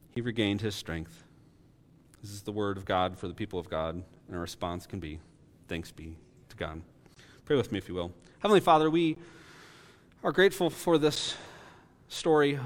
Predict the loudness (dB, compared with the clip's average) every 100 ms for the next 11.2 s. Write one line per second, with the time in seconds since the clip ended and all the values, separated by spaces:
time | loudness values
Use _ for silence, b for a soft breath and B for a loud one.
0 | -6 -6 -6 -8 -10 2 4 6 4 2
1 | 0 0 2 2 0 -4 -4 -4 -10 -20
2 | -20 -20 -20 _ -20 _ _ _ _ b
3 | b b b _ 4 6 6 4 4 2
4 | 4 4 4 2 2 -2 -12 -18 B B
5 | B -12 -6 -6 2 4 4 4 4 6
6 | 6 4 4 2 4 4 2 -2 b b
7 | b b b b b b b -20 _ _
8 | _ -6 -2 -2 -2 -6 -4 2 2 2
9 | 0 2 2 2 0 0 2 2 0 -2
10 | -12 -20 -14 -8 -6 -6 -8 -8 -8 -12
11 | -16